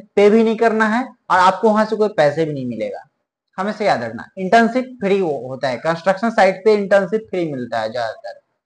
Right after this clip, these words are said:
ना ही आपको वहां से पैसे लिया जाएगा, ना ही आपको वहां पे पैसे दिया जाएगा। बदले में आपको certificate एक मिल जाता है, एक white कागज पे पूरा stamp के साथ आपको मिल जाएगा, एल एंड टी में आपने इतना दिनों की training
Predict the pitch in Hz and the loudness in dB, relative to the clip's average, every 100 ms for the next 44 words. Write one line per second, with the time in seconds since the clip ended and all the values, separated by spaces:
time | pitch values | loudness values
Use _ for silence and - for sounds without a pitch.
0 | _ _ _ 151 175 202 196 180 208 185 | _ _ _ -4 0 2 2 2 2 2
1 | 180 180 147 147 160 143 156 170 185 185 | 2 0 0 0 -2 -2 0 2 4 4
2 | 190 226 226 _ _ 165 165 196 226 208 | 2 -2 -6 _ _ -4 0 4 6 4
3 | 196 214 196 190 202 165 160 190 160 127 | 4 2 2 0 0 0 0 -2 0 -2
4 | 113 107 87 - _ _ 160 175 180 233 | -2 -8 -10 -18 _ _ -4 -2 2 2
5 | 233 196 - 196 156 - _ _ - 202 | 2 2 2 -2 -2 -6 _ _ -2 0
6 | 196 202 220 202 202 180 165 135 123 - | 0 -2 -2 -2 -2 -4 -4 -4 -4 -4
7 | 123 107 87 _ _ _ _ _ - 165 | -4 -4 -8 _ _ _ _ _ -8 -6
8 | 170 151 160 156 143 139 131 196 226 - | 0 2 2 0 -2 0 -4 -4 -4 -6
9 | 247 _ - 151 170 156 147 - 131 147 | -16 _ -8 -2 -2 -2 -4 -4 -2 -4
10 | - 147 135 131 117 113 139 135 135 143 | -8 -6 -4 -4 -4 -6 -8 -6 -4 -4
11 | 196 196 131 135 131 185 208 147 107 - | 0 0 0 -4 -6 -4 -2 0 -2 -6
12 | 202 202 180 - 226 220 175 165 165 190 | -10 -10 -16 -4 0 2 2 -2 -4 -8
13 | 175 214 226 208 165 | -2 4 6 6 2